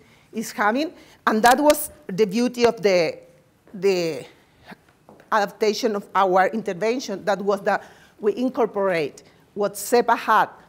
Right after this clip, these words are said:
from the social cognitive learning theory, plus the primary healthcare model that was used, used from one of the professors from the University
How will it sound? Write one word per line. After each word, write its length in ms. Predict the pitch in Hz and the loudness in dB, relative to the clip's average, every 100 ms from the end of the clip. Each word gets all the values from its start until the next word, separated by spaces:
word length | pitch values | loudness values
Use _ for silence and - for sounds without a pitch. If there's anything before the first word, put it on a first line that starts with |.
| _ | _
from 600 | - - 233 220 196 160 - _ _ | -20 -4 2 4 4 -2 -10 _ _
the 180 | 208 196 | -8 -8
social 400 | 196 226 220 214 | 0 0 0 -2
cognitive 480 | 208 214 208 202 180 | -2 -2 -2 -4 -2
learning 560 | 190 233 233 233 202 | 4 4 4 0 -2
theory, 720 | 175 - 247 262 233 190 202 254 - _ _ _ _ | -4 -6 2 4 4 2 -2 -6 -18 _ _ _ _
plus 460 | 240 269 240 202 - - | 2 4 4 0 -10 -6
the 160 | 185 | -4
primary 560 | - 208 208 214 196 175 | 0 2 2 2 -2 -4
healthcare 420 | 190 202 - 180 | -4 -8 -6 -6
model 500 | 185 220 277 208 185 - - _ | -2 0 2 0 -4 -8 -20 _
that 220 | 185 220 190 | -2 0 2
was 240 | 202 202 | 0 0
used, 360 | 208 277 339 208 190 - _ | -2 -2 -2 -6 -12 -14 _
used 480 | 220 269 - 220 220 | -4 -4 -2 -6 -8
from 520 | - 202 190 185 170 | -6 -2 -2 -4 -4
one 220 | 185 214 | -2 -2
of 100 | 214 | 0
the 120 | 208 | -2
professors 680 | 214 190 - 226 175 196 175 175 | -2 -6 -2 -2 0 -4 -6 -6
from 280 | 214 190 | -6 -4
the 160 | 185 190 | -4 -4
University 800 | 185 202 185 202 220 - 196 | -4 -6 -4 -4 -6 -10 -10